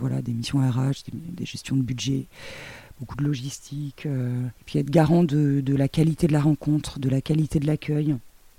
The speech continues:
Veiller à ce que l'accompagnement social qu'on propose soit bien dans le cadre des captifs, soit aussi dans le cadre de l'Église. Voilà, c'est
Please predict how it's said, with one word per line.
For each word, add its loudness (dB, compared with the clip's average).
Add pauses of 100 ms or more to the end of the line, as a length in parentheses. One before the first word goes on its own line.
(120)
Veiller 6
à 8
ce 0
que 4
l'accompagnement 6
social 0
qu'on 2
propose 0 (560)
soit -2
bien 4
dans 4
le 2
cadre -2
des -2
captifs, -8
soit -6
aussi -4
dans 6
le 2
cadre -2
de -2
l'Église. -2 (640)
Voilà, -8 (120)
c'est -12